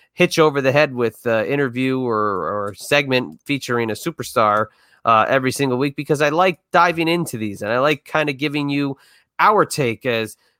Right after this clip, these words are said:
people who watched it, people who are talking about it, you know, give you a li-, maybe a little bit of a, uh, little more insight from guys who I know that have been through some of these things and give you a different perspective. Um,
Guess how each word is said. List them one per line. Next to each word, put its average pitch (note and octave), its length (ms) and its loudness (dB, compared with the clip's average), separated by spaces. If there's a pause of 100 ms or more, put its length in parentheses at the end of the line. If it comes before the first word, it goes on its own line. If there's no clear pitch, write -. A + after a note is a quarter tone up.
(180)
people A#2 380 -8
who G#2 300 -10 (120)
watched A2 500 -4
it, G3 160 -2 (380)
people B2+ 260 -6
who B2 140 0
are G#2+ 240 2 (100)
talking E3 460 2
about G#2+ 280 2
it, A#2 160 -2 (460)
you - 60 -8
know, C#3 240 -6 (260)
give D3 180 -4
you C#3+ 140 0
a C#3 40 -2
li-, C#3+ 160 0
maybe D3 200 -2
a C3+ 60 0
little C#3 160 0
bit C3 160 0
of A#2+ 160 -2
a, A#2 340 -2
uh, G#2+ 460 -4 (580)
little D3+ 180 -4
more D3 160 6
insight C#3+ 440 4
from B2 260 2
guys C3+ 400 2
who B2+ 160 0
I B2+ 160 4
know C3 160 4
that A#2 160 0
have A2 260 -4
been C3 220 -2
through C#3 440 -2
some B2+ 260 -4
of A#2+ 80 -6
these A#2+ 260 -6
things C3 420 -2
and B2+ 200 -6 (480)
give D3 120 -4
you D3 100 0
a C#3 40 -2
different C#3+ 320 -2
perspective. B2+ 840 -4 (140)
Um, G2 480 -8